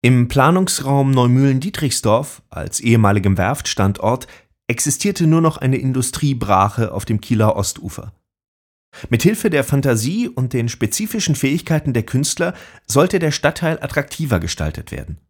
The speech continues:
Jeder Künstler legte seinem Arbeitsschwerpunkt entsprechend Entwürfe vor,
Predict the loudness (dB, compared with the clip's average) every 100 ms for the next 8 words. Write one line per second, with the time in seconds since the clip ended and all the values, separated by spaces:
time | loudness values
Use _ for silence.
0 | _ _ _ _ _ _ _ -20 -6 2
1 | 2 4 2 0 0 0 2 2 0 -2
2 | 0 2 2 2 2 0 -2 -2 -4 -4
3 | -4 -2 -2 -2 -4 -4 -2 -2 0 0
4 | 4 4 4 -2 2 2